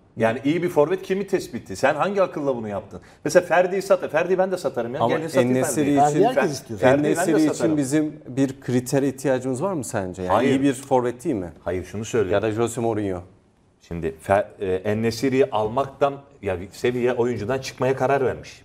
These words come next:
Speaker 1: Bunu ayrı konuşuruz.
Speaker 3: Satmaya karar
Speaker 1: Yirmi milyona çıkmaya karar vermiş. Bunu ayrı konuşuruz. Bir de bunun alım versiyonunu konuşuruz. Tartışılıyor mu bu? O önemli.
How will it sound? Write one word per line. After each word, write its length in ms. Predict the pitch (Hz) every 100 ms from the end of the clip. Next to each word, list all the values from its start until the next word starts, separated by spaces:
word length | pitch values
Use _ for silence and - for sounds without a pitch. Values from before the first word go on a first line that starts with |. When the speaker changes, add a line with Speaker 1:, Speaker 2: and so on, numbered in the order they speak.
| -
Speaker 1:
Bunu 140 | 113
ayrı 200 | 123 131
konuşuruz. 400 | 131 135 139 151
Speaker 3:
Satmaya 380 | 165 160 147 123
karar 100 | 120 120
Speaker 1:
Yirmi 240 | 139 165
milyona 400 | 156 143 135 123
çıkmaya 360 | - - 120 -
karar 300 | 113 107 104
vermiş. 200 | 98 92
Bunu 140 | 120 135
ayrı 220 | 135 151
konuşuruz. 540 | 156 147 143 156 156
Bir 100 | 175
de 100 | 143
bunun 160 | 135 190
alım 300 | 151 151 160
versiyonunu 340 | 143 131 214 196
konuşuruz. 520 | 185 - 117 - - _ _
Tartışılıyor 580 | - 120 151 147 151 185
mu 100 | 139 95
bu? 120 | 98
O 160 | 120
önemli. 320 | 117 90 80